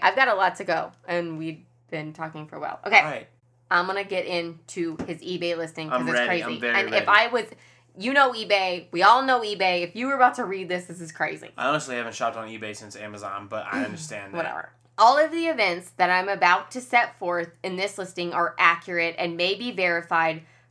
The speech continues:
Speaker 1: by the winning bidder with the copies of hospital records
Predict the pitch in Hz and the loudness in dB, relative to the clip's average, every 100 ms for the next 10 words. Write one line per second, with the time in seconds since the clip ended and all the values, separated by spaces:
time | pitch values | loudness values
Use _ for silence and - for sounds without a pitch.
0 | _ 175 175 180 170 180 190 196 214 220 | _ 4 6 0 0 -2 0 -2 -4 -10
1 | - 180 165 226 185 165 165 - _ _ | -16 -6 -2 0 2 0 -4 -8 _ _
2 | _ _ _ - 185 - _ _ - 180 | _ _ _ -6 -6 -6 _ _ -4 -4
3 | - 214 220 254 254 247 190 180 - 202 | 0 2 2 -2 -8 0 2 2 0 2
4 | 214 - 339 359 381 349 339 349 359 370 | 2 0 -2 0 2 4 4 2 0 -2
5 | 349 | -6